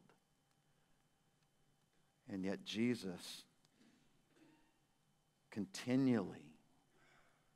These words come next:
through the power of his Spirit and the truth of his word, is wanting to break in to all that is broken down.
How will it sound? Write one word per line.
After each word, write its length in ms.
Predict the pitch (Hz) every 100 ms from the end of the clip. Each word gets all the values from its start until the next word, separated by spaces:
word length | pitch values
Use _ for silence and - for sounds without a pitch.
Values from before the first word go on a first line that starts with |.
| _ _ _ _ _ _ _ _ _ _ _ _ -
through 180 | 131 120
the 100 | 104
power 680 | - - 135 127 151 156 156
of 140 | 127
his 120 | 127
Spirit 580 | - - 123 123 127 131 110
and 300 | 110 104 - 107
the 120 | 101
truth 420 | - - 143 139
of 80 | 127
his 180 | 113 107
word, 400 | 110 127 127 107
is 140 | 98
wanting 320 | 107 120 127 110
to 100 | 98
break 640 | - 131 135 135 - 143
in 440 | 135 127 104 95 - -
to 180 | 120
all 260 | - 123 127
that 140 | 113 113
is 140 | 104
broken 480 | - 120 117 113 101
down. 380 | 117 127 110